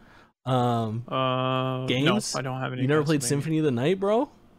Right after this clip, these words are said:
Speaker 2: No.
Speaker 1: All right, let me test my
Speaker 2: Never.
Speaker 1: knowledge here. I think I can name all the games that are included on this collection. So it was, uh,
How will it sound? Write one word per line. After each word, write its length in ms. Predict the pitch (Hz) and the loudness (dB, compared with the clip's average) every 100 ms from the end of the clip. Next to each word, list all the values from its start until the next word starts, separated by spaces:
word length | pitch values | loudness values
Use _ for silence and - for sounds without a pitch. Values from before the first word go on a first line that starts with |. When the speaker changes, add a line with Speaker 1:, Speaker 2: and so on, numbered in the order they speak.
| _ _ _ - | _ _ _ -2
Speaker 2:
No. 760 | 156 135 151 202 170 143 127 127 113 | 2 4 4 4 4 4 2 -2 -2
Speaker 1:
All 80 | |
right, 240 | 117 104 98 - | 0 0 -4 -6
let 120 | 127 | -4
me 100 | 139 | 0
test 240 | 143 143 | 0 0
my 80 | 143 | 2
Speaker 2:
Never. 80 | 127 | 2
Speaker 1:
knowledge 320 | 117 117 110 | 2 0 -4
here. 200 | 107 98 | -4 -4
I 40 | 98 | -4
think 140 | 117 | -4
I 80 | 113 | -4
can 140 | 110 | -4
name 180 | 107 107 | -4 -4
all 140 | 101 | -4
the 80 | 104 | -6
games 280 | 101 107 101 | -6 -6 -6
that 80 | 101 | -8
are 60 | |
included 320 | 92 - 101 98 | -10 -10 -8 -8
on 100 | 95 | -10
this 120 | - | -12
collection. 400 | - 80 - 87 | -10 -12 -12 -10
So 160 | 101 | -8
it 40 | 104 | -8
was, 240 | 107 110 | -8 -8
uh, 280 | 95 95 | -8 -8